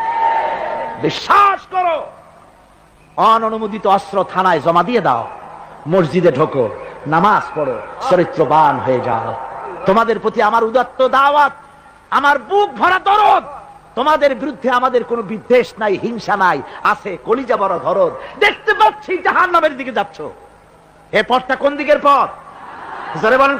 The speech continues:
কোথার পথ? ওই নেতাদের পিছনে আর চলো না,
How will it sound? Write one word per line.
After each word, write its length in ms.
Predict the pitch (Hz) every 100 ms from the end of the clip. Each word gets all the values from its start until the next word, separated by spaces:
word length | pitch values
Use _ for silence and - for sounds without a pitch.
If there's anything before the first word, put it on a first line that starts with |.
| 285
কোথার 260 | 294 320 320
পথ? 540 | 392 427 427 415 370 - - - - - - - - - - - - 143 233
ওই 120 | 262 247
নেতাদের 360 | 254 262 269 262 277
পিছনে 300 | 294 294 302 311 320
আর 120 | 320 -
চলো 180 | 339 339
না, 80 | 339